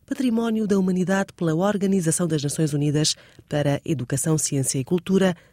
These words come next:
a unesco. Esta região é uma das áreas na linha da frente da mudança climática e uma das únicas no mundo onde ainda o dia-a-dia é gerido de acordo com as quatro estações do ano.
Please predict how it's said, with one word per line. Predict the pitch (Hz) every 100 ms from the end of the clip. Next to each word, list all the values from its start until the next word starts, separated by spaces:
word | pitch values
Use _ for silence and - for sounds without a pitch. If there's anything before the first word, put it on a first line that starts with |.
| _
a | 190
unesco. | 185 208 214 - 147 120 - _ _ _ _ _ - - -
Esta | 170 -
região | 160 147 151 147 180 - - -
é | 247
uma | 262
das | 254 220
áreas | 233 208 180
na | 185
linha | 175 170
da | 160
frente | - 208 202 165
da | 170
mudança | 170 180 165 165
climática | 190 190 151 - 160 165 175 _ - - -
e | 233
uma | 240
das | 208 175
únicas | 220 190 151 139
no | 165 165
mundo | 165 190 202 233 - - -
onde | 269 240 -
ainda | 190 185 175 165
o | 143
dia-a-dia | 202 208 156 170 190 208 -
é | 214
gerido | 180 175 165 139 160 - -
de | 240
acordo | - 220 -
com | 220
as | -
quatro | - 247 247
estações | 240 - 254 - 135 127
do | 165
ano. | 170 156 139